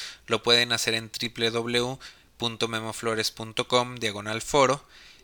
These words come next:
Y también ahí encontrarán una sección nueva, eh, dirigida para principiantes titulada Conceptos Básicos. Ahí podrán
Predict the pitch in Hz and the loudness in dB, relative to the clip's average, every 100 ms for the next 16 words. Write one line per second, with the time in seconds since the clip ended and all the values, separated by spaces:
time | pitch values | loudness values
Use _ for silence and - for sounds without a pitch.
0 | - - 160 170 - 143 143 143 147 143 | -20 -8 -4 -4 2 4 6 4 6 4
1 | 143 147 139 131 113 120 120 127 127 - | 6 4 2 -4 -2 2 4 4 0 -10
2 | 127 123 120 - - 123 123 117 117 143 | -4 0 2 4 4 2 2 4 4 0
3 | - - - - - - 117 113 - 123 | -4 -20 -20 -20 -16 -4 -2 0 0 2
4 | 123 - 110 104 - 113 - 123 151 151 | 2 4 2 2 0 -2 -2 6 8 8
5 | 143 127 - 113 - 113 113 113 113 - | 6 -2 0 -6 -6 2 4 4 0 -4
6 | - - - 107 - 117 - - 113 107 | -20 -14 -8 0 4 6 4 0 -2 -2
7 | 101 95 - - 92 - - - - _ | -4 -4 -4 -4 -10 -10 -10 -16 -20 _
8 | _ _ - _ - - _ - - 113 | _ _ -20 _ -20 -20 _ -10 4 4
9 | 113 123 120 123 | 4 2 4 2